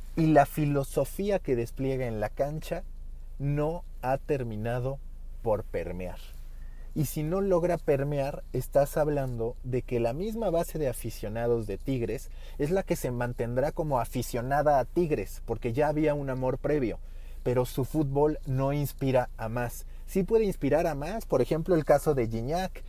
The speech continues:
y cómo defiende la playera. Eso sí, pero esos son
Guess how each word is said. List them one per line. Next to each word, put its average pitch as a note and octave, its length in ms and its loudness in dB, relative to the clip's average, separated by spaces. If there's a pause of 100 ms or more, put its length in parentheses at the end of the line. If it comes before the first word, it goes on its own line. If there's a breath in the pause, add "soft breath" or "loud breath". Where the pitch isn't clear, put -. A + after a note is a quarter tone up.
(200 soft breath)
y A#2 80 -2
cómo D3+ 260 2
defiende C#3 580 2
la F#2 120 -2
playera. E2+ 460 -10 (280 soft breath)
Eso E3+ 300 2
sí, A2 240 -4 (260 loud breath)
pero F3 160 6
esos G#3 240 4
son G#3+ 300 0